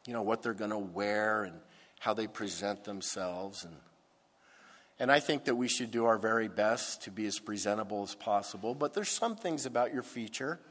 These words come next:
that you're not gonna be able to change.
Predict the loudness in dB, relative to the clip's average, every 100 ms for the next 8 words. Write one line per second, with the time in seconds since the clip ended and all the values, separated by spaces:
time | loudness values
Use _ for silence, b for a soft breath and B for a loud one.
0 | B B B B B 0 2 4 6 6
1 | 4 0 -2 -2 0 -2 -6 -8 -6 -6
2 | -10 -12 -14